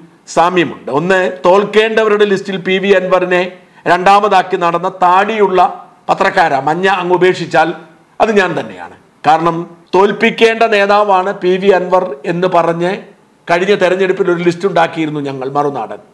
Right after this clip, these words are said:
അതിൽ രണ്ടാമനായിരുന്നു പി വി അൻവർ. നിലമ്പൂരുകാർ അദ്ദേഹത്തെ വിജയിപ്പിച്ചു, അത് വേറെ കാര്യം. പക്ഷേ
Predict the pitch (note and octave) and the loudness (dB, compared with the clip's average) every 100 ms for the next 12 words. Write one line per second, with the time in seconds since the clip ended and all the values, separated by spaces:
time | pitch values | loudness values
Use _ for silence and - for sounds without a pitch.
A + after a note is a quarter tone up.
0 | _ _ - D#3 F#3 F#3 F3 F#3+ G3+ G3+ | _ _ -8 0 2 2 2 0 0 0
1 | F3+ F3 E3+ E3 F3 - E3 D#3 C3+ A#2+ | 0 0 0 -4 -6 -4 -2 0 -2 -2
2 | A2+ G#2 - _ _ _ D#3 G#3 B3 C4 | -12 -14 -20 _ _ _ 0 2 2 4
3 | B3 A#3 B3 A3 G#3+ A3 G3+ F3 F#3+ F#3 | 4 4 2 2 0 -2 -4 2 2 2
4 | D#3+ E3+ E3+ E3+ G3+ E3 A#2 A#2 D#3+ - | -2 -2 2 2 2 0 -4 -8 -14 -4
5 | F3 - G3+ | -4 0 0